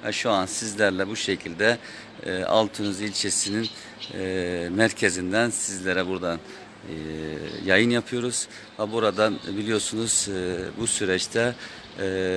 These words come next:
yalnız, e, fırınlar, e, vatandaşlara hizmet etmeleri için açmış, açmış, açmışlardır ve bu şekilde de insanlara ekmeksiz bırakmamak için ellerinden geldiği kadar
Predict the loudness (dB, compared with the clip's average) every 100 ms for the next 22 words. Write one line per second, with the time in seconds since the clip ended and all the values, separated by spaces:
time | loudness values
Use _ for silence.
0 | 2 4 4 4 2 0 -2 -4 -4 -4
1 | -6 0 2 2 4 2 0 -4 -8 -14
2 | -18 -14 -8 -6 -2 -2 2 2 4 2
3 | 2 -2 0 0 0 0 -2 2 4 4
4 | 2 2 0 -2 -8 -18 -20 _ _ _
5 | _ _ _ -16 -4 -2 -2 -4 -6 -4
6 | -4 -2 -4 -6 -8 0 0 0 -2 0
7 | 2 2 2 0 2 2 0 -4 -4 -6
8 | -6 -2 0 0 -4 -4 -2 0 2 2
9 | 0 -12 -4 -4 -2 -4 -2 -2 2 2
10 | 2 0 -4 -6 -6 -4 -2 0 0 0
11 | -2 0 2 2 4 0 0 0 0